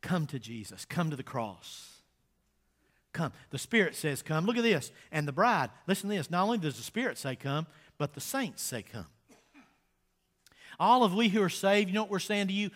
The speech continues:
Come. Come on into our family. Come to Jesus. Come to Christ.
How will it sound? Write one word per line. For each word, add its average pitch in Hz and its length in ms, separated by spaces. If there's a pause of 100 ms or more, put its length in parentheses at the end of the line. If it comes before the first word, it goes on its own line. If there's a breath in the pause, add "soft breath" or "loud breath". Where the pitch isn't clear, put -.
(160 soft breath)
Come. 311 380 (1040)
Come 370 160
on 392 180
into 339 200
our 269 120
family. 202 600 (540 soft breath)
Come 381 280
to 330 120
Jesus. 254 680 (240 soft breath)
Come 381 280
to 339 80
Christ. 262 600